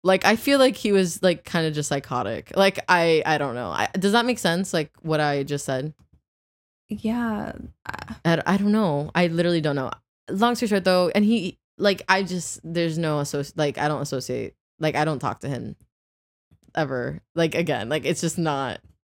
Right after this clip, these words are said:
Speaker 2: Good,
Speaker 1: No, I
Speaker 2: 'cause he
Speaker 1: can't.
Speaker 2: was
Speaker 1: Like, he's
Speaker 2: weird.
Speaker 1: crazy. And then fucking, oh my God, I could literally go on a whole spiel. Like, like, the date that I had in the Marlins Stadium, that was the worst. N-, okay, guys, please listen to me. Never, ever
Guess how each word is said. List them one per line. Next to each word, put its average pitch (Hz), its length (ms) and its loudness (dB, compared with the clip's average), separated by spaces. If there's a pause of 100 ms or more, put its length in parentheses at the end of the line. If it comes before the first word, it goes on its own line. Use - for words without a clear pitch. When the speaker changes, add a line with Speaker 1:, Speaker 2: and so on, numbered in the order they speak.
(120)
Speaker 2:
Good, 202 460 2
Speaker 1:
No, 208 320 4
I 175 160 4
Speaker 2:
'cause - 180 -6
he 214 80 -4
Speaker 1:
can't. 208 260 2
Speaker 2:
was 196 100 -6
Speaker 1:
Like, 165 120 0
he's 185 180 2
Speaker 2:
weird. 185 60 -2
Speaker 1:
crazy. 175 200 2 (300)
And 233 200 6
then 247 460 4 (760)
fucking, 233 680 4 (480)
oh 202 80 0
my 190 140 4
God, 175 140 4
I 156 40 4
could 196 140 0
literally 240 140 4
go 214 120 4
on 202 80 4
a 175 40 0
whole 175 320 2
spiel. 165 320 0
Like, 175 180 4
like, 196 320 6
the 185 140 6
date 175 240 4
that 190 80 4
I 175 40 4
had 165 180 2
in 165 120 2
the - 60 -
Marlins 156 220 0
Stadium, 170 260 2
that 165 80 2
was 196 160 2
the 214 80 4
worst. 160 680 0 (340)
N-, 208 200 6
okay, 190 220 6
guys, 147 400 0
please 202 240 6
listen 175 220 4
to 160 80 -2
me. 160 180 2
Never, 185 640 4 (440)
ever 160 500 4